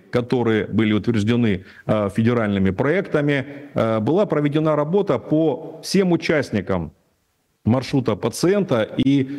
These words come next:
их роль, а, в процессе, а, выявления. И так называемая тоталька-, тотальная онконастороженность была предусмотрена в том числе и рассматривалась как скрытый резерв на уровне смотровых кабинетов, фапов,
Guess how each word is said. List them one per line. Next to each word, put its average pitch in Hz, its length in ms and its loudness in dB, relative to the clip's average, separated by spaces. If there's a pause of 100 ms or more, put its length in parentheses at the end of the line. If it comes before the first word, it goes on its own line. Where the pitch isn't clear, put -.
(120)
их 160 280 2
роль, 190 380 2 (320)
а, 110 300 0
в - 80 -8
процессе, 147 760 0 (360)
а, 117 160 0
выявления. 113 760 0 (340)
И 139 640 0 (200)
так - 160 0
называемая 156 600 2
тоталька-, 151 720 0
тотальная 151 580 0
онконастороженность 151 1040 0
была 151 300 2
предусмотрена 143 920 0 (340)
в - 40 -20
том 139 200 2
числе 165 640 0
и 131 540 2
рассматривалась 135 680 0
как 131 140 -4
скрытый 143 400 -2
резерв 156 480 2
на 127 140 2
уровне 139 480 0
смотровых 143 560 0
кабинетов, 151 640 0
фапов, 185 420 0